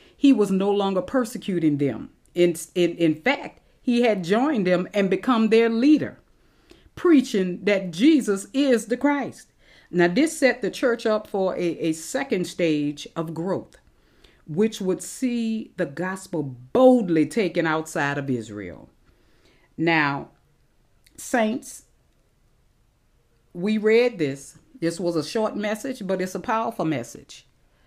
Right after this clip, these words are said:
You cannot encounter Christ and remain the same.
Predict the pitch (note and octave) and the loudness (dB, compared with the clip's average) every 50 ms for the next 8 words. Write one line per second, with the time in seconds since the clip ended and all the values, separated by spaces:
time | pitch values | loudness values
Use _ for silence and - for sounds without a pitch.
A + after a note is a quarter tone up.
0 | _ _ _ _ _ _ _ _ _ - D3 D3 G#3 C4 B3+ - - - C#4 C#4 | _ _ _ _ _ _ _ _ _ -8 -2 2 2 2 2 2 0 0 2 4
1 | C#4 C4+ A#3 G3+ G3 F3+ - - F3 F3+ F3 F3 - - A#3+ G#3+ G#3 G3 E3 - | 4 4 4 4 4 2 2 0 0 0 0 0 0 -2 -2 -2 -2 -4 -6 -4
2 | - B3+ A3+ G#3 E3 D3+ D#3 - - - F#3+ F3 E3+ D#3+ E3 E3 D#3+ F3 F3 E3+ | 0 2 2 2 0 -2 -6 -8 -10 -6 -4 -2 -2 0 0 0 2 2 2 2
3 | E3+ E3+ D#3+ D#3+ E3 D#3+ - F#3 E3+ E3+ E3+ D3 A#2+ - G2 - | 2 0 -2 -2 -4 -4 -2 -2 0 0 -2 -4 -6 -10 -14 -18